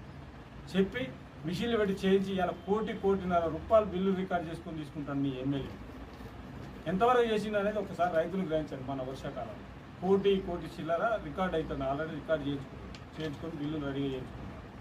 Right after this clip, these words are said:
నా సొంత పైసలతో చేయిస్తానని చెప్పి జనాలకు రైతాంగానికి చెప్పాడు. అబ్బో మా ఎమ్మెల్యే గారు సొంత పైసలు పెట్టి చేయిస్తానని చెప్పి బింబుల నమ్మక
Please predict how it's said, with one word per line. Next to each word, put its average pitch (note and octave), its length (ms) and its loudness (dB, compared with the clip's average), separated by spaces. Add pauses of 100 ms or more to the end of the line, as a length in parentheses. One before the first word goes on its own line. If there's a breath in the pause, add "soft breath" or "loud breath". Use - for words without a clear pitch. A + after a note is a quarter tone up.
(1300)
నా D#3+ 60 2
సొంత F#3+ 280 2
పైసలతో G#3+ 500 4
చేయిస్తానని F#3+ 460 2
చెప్పి F#3+ 260 -6
జనాలకు F3 460 0
రైతాంగానికి G3+ 560 4
చెప్పాడు. - 460 -10 (100)
అబ్బో F3 300 0
మా D#3+ 60 4
ఎమ్మెల్యే E3 340 -2
గారు D#3+ 140 4
సొంత D3+ 340 -4
పైసలు D3+ 220 -2
పెట్టి C#3+ 220 -4
చేయిస్తానని C#3 380 -4
చెప్పి C#3+ 300 -2
బింబుల G#3+ 280 8
నమ్మక G3 380 4